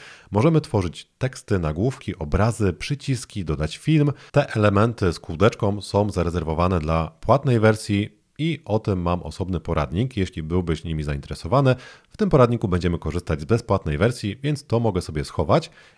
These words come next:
I teraz widzę tylko te elementy, do których mam dostęp, czyli wszystkie bezpłatne i one w większości przypadków wystarczają do stworzenia w pełni funkcjonalnej strony. Jak zatem zmieniać teksty na stronie?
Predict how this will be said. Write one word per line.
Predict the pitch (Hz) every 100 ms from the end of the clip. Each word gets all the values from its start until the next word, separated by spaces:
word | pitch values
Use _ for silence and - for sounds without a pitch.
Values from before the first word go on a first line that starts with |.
| _
I |
teraz | - 202 135
widzę | 127 113
tylko | - 135 131
te | 117 - 95 101 - _ -
elementy, | 82 82 98 92
do | 78
których | - 90 78
mam | 80 69 85
dostęp, | 107 113 104 92
czyli | - 76
wszystkie | - 110 95
bezpłatne | - - 110 127 110 104 - -
i | 160
one | 175 165
w | 123
większości | 110 - 104 -
przypadków | - - 85 - 76
wystarczają | 104 - 82 85 82 78
do | 78
stworzenia | - 78 78 78 78 -
w |
pełni | - 85 85
funkcjonalnej | 85 78 - 73 69 71 76 - _
strony. | - 101 85 67 - -
Jak | 165 170
zatem | 160 143 113
zmieniać | 90 98 90 -
teksty | 82 - -
na | 78
stronie? | 76 - 65